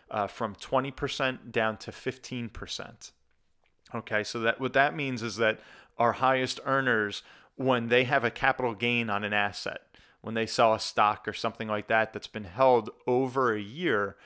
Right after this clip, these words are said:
they will be subject to a twenty percent tax on that gain. Also could, uh, incur the three point eight percent surtax on top of that.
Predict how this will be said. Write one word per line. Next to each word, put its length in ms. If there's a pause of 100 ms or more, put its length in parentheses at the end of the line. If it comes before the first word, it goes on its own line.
(420)
they 260
will 140
be 140
subject 520
to 140
a 60
twenty 400
percent 480
tax 420
on 160
that 260
gain. 480 (480)
Also 720
could, 260
uh, 240
incur 400
the 140
three 260
point 360
eight 180
percent 380
surtax 840 (300)
on 160
top 280
of 140
that. 240